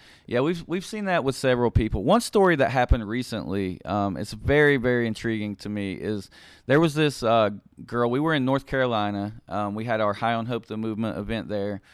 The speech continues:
um, on July twenty-eighth, and we were there for four days, and I got a phone call from a mother from Wilmington, North Carolina,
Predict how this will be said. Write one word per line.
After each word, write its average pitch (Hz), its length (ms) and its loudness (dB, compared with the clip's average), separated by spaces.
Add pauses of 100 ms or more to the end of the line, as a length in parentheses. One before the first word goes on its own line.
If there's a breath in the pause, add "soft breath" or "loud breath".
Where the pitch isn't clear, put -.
(260 soft breath)
um, 98 220 -4
on 107 160 -4
July 110 300 4
twenty-eighth, 123 640 2 (400 soft breath)
and 107 140 -4
we 123 80 0
were 120 100 0
there 120 180 2
for 110 260 0
four 123 260 0
days, 113 340 2
and 104 100 0
I 110 60 4
got 117 160 4
a 107 60 4
phone 170 240 2
call 123 160 4
from 110 200 0
a 104 60 2
mother 110 580 0 (240)
from 113 220 -2
Wilmington, 143 460 2
North 98 200 0
Carolina, 87 560 -2